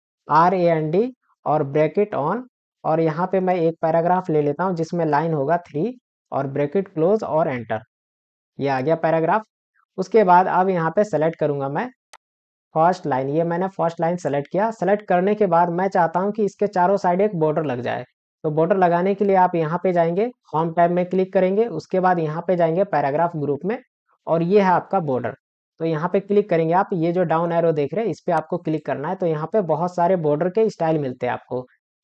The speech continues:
तो यहाँ पे आपको देखना है और पढ़ना है कि किस तरह का लिखा हुआ है और कैसा यहाँ पे प्रीव्यू है। तो यहाँ पे देखेंगे आपको मिलता है एक आउटसाइड बॉर्डर। आउटसाइड का मतलब होता है बाहर, चारों तरफ बाहर बाहर ये कवर करेगा। तो ये है आउटसाइड बॉर्डर्स, इस पे आप क्लिक कर देंगे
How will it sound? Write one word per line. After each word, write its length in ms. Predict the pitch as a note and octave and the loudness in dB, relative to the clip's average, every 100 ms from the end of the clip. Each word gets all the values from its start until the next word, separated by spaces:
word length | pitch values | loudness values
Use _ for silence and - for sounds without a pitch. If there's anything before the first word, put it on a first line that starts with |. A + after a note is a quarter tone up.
| - | -4
तो 40 | |
यहाँ 260 | E3+ D#3+ F#3 | -2 -2 0
पे 60 | G3+ | 2
आपको 260 | F#3+ G#3 F#3 | 2 2 2
देखना 340 | F#3 G3+ A3 | 0 0 0
है 140 | G#3 A#3 | 2 0
और 160 | G3 F#3+ | 0 0
पढ़ना 320 | F3+ E3 G#3 | 0 0 0
है 120 | G3 G#3 | -2 -4
कि 120 | A3+ | -6
किस 240 | - G#3 - | -4 -4 -2
तरह 160 | E3+ | -2
का 140 | F3 F#3+ | 0 0
लिखा 280 | D3+ - | -2 0
हुआ 200 | F#3 G3 | 0 4
है 60 | A3 | 4
और 80 | A3 A3 | 2 0
कैसा 280 | D#3+ F3 | -2 -2
यहाँ 200 | F3 D3+ | -2 -2
पे 140 | D3 A3+ | -2 -4
प्रीव्यू 360 | G3+ D#3 E3 F3 | -2 -2 0 -2
है। 240 | C3 B2+ - _ _ _ - | -4 -10 -12 _ _ _ -8
तो 60 | E3+ | -4
यहाँ 240 | D#3+ F#3+ | -2 0
पे 120 | A3 | 0
देखेंगे 480 | G3+ F#3 F3+ F3+ A#3+ - _ _ _ - | 0 0 -2 0 -2 -4 _ _ _ -6
आपको 280 | D#3+ E3 A3 | -4 0 2
मिलता 280 | G3 E3+ F3 | 2 2 2
है 140 | G3 F#3+ | 2 2
एक 200 | G#3+ G#3+ | 2 0
आउटसाइड 760 | - F3 G3+ - - F3 G3+ | 0 2 2 0 0 2 2
बॉर्डर। 280 | E3+ C#3+ B2+ | 2 2 0
आउटसाइड 520 | B2 D#3+ F#3 F3+ F3+ | 0 0 0 0 0
का 80 | F#3 | 0
मतलब 280 | F#3 E3+ E3+ | -2 0 0
होता 200 | D#3+ F#3+ | 2 2
है 60 | A3 | 2
बाहर, 380 | D3+ C#3+ D3+ D#3 | 2 0 0 -4
चारों 320 | - E3 F#3 | -2 0 2
तरफ 220 | F3+ F#3+ F3 | 0 -2 0
बाहर 280 | C#3+ E3 E3 | -2 0 0
बाहर 240 | D3 D#3+ | 0 0
ये 140 | D#3 G#3 | 0 -2
कवर 300 | E3 D3 C#3+ | 0 -2 -2
करेगा। 400 | A#2+ A#2 A2+ B2 - _ _ - | -4 -6 -8 -10 -16 _ _ -4
तो 40 | |
ये 160 | E3 G3 | 0 2
है 100 | G#3 | 2
आउटसाइड 520 | E3+ E3 E3 F3 F3 | 4 2 2 0 0
बॉर्डर्स, 420 | D3+ C3+ B2+ B2+ - | 0 -2 -2 -4 -6
इस 180 | D#3 | -8
पे 100 | - | -2
आप 180 | F#3 F3+ | 0 0
क्लिक 220 | E3+ E3+ E3 | -2 -2 -2
कर 120 | C#3 | -4
देंगे 260 | C#3+ E3 | -2 -4